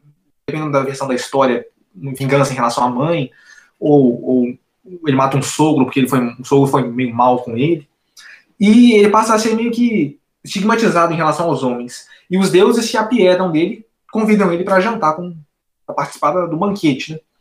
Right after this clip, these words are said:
Assim como tanto. Só que o Ixion, existe essa ideia de exaltação, de que ele se acha melhor que todos os homens, ele se acha um deus. E ele se acha digno de alcançar o ideal,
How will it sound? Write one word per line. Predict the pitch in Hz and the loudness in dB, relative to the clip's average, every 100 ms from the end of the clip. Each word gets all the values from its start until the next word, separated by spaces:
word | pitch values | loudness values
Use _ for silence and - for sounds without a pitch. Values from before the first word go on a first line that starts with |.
| _ _ _ _ | _ _ _ _
Assim | 139 147 | -10 -6
como | 165 151 | -6 -4
tanto. | 135 123 - _ _ _ _ _ _ _ _ _ _ _ - - - - - | -4 -6 -10 _ _ _ _ _ _ _ _ _ _ _ -20 -20 -20 -20 -10
Só | - 277 - | -2 0 0
que | - 240 269 | 4 4 4
o | 196 180 | 2 2
Ixion, | 254 254 - - - - _ _ _ _ _ _ _ _ _ _ _ _ _ - | 2 0 -6 -6 -8 -16 _ _ _ _ _ _ _ _ _ _ _ _ _ -4
existe | 170 208 208 | 0 2 2
essa | 240 | 0
ideia | 202 180 | 0 -2
de | |
exaltação, | 156 147 143 110 - 185 175 - _ _ - | 0 -2 -2 -6 -6 -6 -6 -10 _ _ -14
de | |
que | - | -6
ele | 202 | -4
se | 202 | 0
acha | 190 214 | 0 0
melhor | 233 185 202 | 0 0 0
que | - | -2
todos | 196 185 | -8 -6
os | 220 | -6
homens, | 175 151 135 | -6 -6 -6
ele | 143 | -6
se | 151 | -6
acha | 143 180 | -6 -6
um | |
deus. | 160 156 127 - - _ _ _ _ _ _ _ | -6 -8 -10 -16 -20 _ _ _ _ _ _ _
E | 196 202 208 208 | 0 4 4 4
ele | 190 202 | 0 0
se | 202 | 0
acha | 202 208 | 0 0
digno | 151 - 254 254 160 143 | -2 0 2 2 -4 -4
de | 156 | 0
alcançar | 185 208 269 220 - - 196 269 - | 0 2 0 0 -2 -2 0 0 -4
o | 180 | -6
ideal, | 185 196 175 151 214 214 - | -4 0 2 2 2 -2 -8